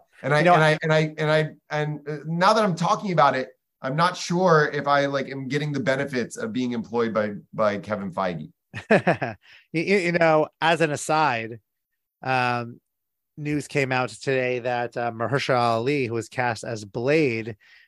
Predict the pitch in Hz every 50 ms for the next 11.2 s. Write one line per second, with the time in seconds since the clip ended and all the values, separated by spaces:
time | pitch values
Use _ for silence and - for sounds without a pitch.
0 | _ - - 117 113 110 110 - - _ 143 127 123 123 120 120 117 117 117 110
1 | 104 117 113 110 110 113 - - 120 110 123 127 120 120 123 120 120 113 - -
2 | 127 120 - - 131 120 113 117 110 113 104 - 110 - - 127 120 117 110 -
3 | - 123 113 101 - - 113 101 113 107 98 98 98 117 123 123 123 120 117 117
4 | 110 - _ _ _ _ _ _ - 120 117 113 110 107 107 104 107 110 107 -
5 | _ _ _ _ _ _ - 135 120 101 - 131 120 110 120 120 120 120 - 120
6 | 120 123 117 113 - - 127 117 110 - - - - 120 117 117 - - - _
7 | - 131 123 120 117 113 113 113 110 104 - - _ _ _ _ _ _ _ _
8 | 123 123 120 117 113 113 110 107 110 110 113 - - _ _ _ _ _ _ _
9 | - 120 107 123 123 120 117 117 113 113 113 113 - - - 117 123 117 113 127
10 | 143 151 - - 131 120 - - 123 113 101 98 - - 120 113 110 104 104 104
11 | 107 104 107